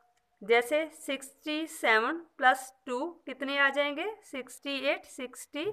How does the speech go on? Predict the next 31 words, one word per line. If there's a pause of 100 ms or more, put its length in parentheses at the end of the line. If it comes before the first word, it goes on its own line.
(580)
नाइन (160)
माइनस (100)
थर्टी
टू
में
से (500)
टू,
अ,
टू
प्लस
करो
तो
कितने
आ
जाएंगे,
फ़ोर्टी (240)
वन। (380)
अब
सिक्सटी
नाइन
में
से
फ़ोर्टी
वन
आप
माइनस (420)
कर
दो, (1120)
नाइन
में
से